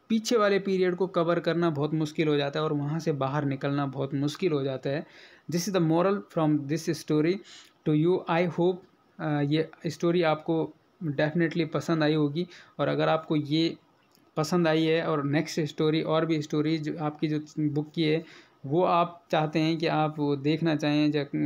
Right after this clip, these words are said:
या आपकी जो फ-, दूस-, दूसरी बुक है उसकी भी जो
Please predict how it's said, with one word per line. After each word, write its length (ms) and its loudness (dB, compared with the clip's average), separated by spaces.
या 180 0
आपकी 260 -4
जो 100 2
फ-, 160 -4
दूस-, 440 -2
दूसरी 560 0
बुक 240 -2
है 100 0
उसकी 300 -4
भी 120 0
जो 280 0